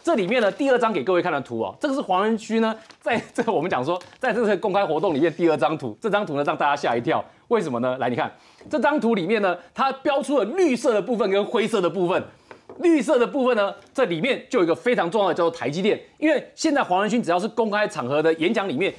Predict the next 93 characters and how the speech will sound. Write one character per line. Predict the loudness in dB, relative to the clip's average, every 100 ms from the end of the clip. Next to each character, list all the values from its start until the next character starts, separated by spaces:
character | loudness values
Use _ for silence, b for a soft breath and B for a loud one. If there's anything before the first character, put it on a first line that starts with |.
| -6
几 | 0 0
乎 | 0
都 | 0
会 | 0
带 | 0 0
到 | 0
台 | -2 0
湾， | 0 0
然 | -2
后 | 0
绿 | 0 0
色 | 0
部 |
分 | -2
是 | -2
台 | 0 2
湾， | 2
说 | 0 -4
错， | -4
台 | -4 0
湾， | 2 0 B B B
然 | -4
后 |
所 | 0 2
以 | 2
呢， | 2
这 | 0
绿 | 0
色 | 2
部 | 0
分 | 0
有 | -2 -2
台 | 0
湾， | 0 0 -2 B
但 | -4 -2
偏 | -2 0
偏 | 2 2 0
绿 | 0
色 | 0
的 | -2
部 | 0
分 | 0
呢 | 0 0
没 | 0
有 | 0 0
中 | 0 2
国 | 2
在 | 2 0
里 | 0
面， | 0 0 -4 B B
所 | 0 0
以 | 0 -4
刚 | -4 0
刚 | 0
前 | 0
面 | 0 0 -4
主 | -6
持 | 0
人 | 0 2
讲 | 0
说， | 0 0 B _
这 | 0
个 | 2
让 | 0 0
小 | 0
粉 | 0 0
红 |
看 | -2 0
到 | 0 0
崩 | 0 0
溃 | 0
的 | 0
其 | -2
实 | -6
是 | -2
这 | 0
一 |
张 | 0 -2
图， | -6 -12 -10 -4
因 | 0
为 | 0
这 | 2 0
张 | 0 -2 0
图 | 0
里 | 2
面 | 0 -2 B
其 | -2 -2
实 | 0
意 | 0 2 0
义 |
非 | 2 2
常 | 2 0
多。 | -2 -2